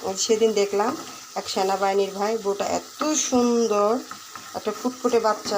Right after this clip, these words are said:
আছে, তারপরে সে, ও যেটাকে, আহ, বিয়ে করছে সেটা সুন্দর না। তাই আমি বলি সুন্দরের পূজারি আসলে কেউ না।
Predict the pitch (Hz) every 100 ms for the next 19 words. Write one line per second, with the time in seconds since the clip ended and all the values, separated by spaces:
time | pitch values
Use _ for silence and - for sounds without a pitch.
0 | 202 202 220 220 190 185 185 190 196 220
1 | 330 - - - - - - - 165 170
2 | 160 202 240 254 269 226 190 175 180 180
3 | 175 170 160 107 - - 185 233 247 269
4 | - 247 254 254 202 - - - - 311
5 | 277 240 202 151 - - - - - -
6 | - - 190 202 - - 202 214 226 254
7 | 254 262 269 269 269 254 254 247 226 214
8 | 208 202 196 190 190